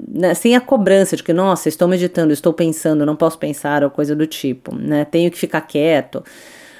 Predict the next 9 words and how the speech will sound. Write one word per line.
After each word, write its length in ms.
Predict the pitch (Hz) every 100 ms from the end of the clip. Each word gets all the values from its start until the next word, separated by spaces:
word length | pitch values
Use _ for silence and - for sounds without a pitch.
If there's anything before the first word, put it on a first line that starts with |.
| - -
O 80 | 175
tricô 360 | 196 202 214
vai 100 | 214
te 100 | 214
colocando 640 | - 226 233 - 208 214 190
nesse 220 | 180 180
estado 340 | 165 156 156
meditativo 1120 | 156 156 156 165 160 - 185 180 185 190 190
gentilmente. 1200 | 190 214 254 320 302 262 214 139 131 135 - -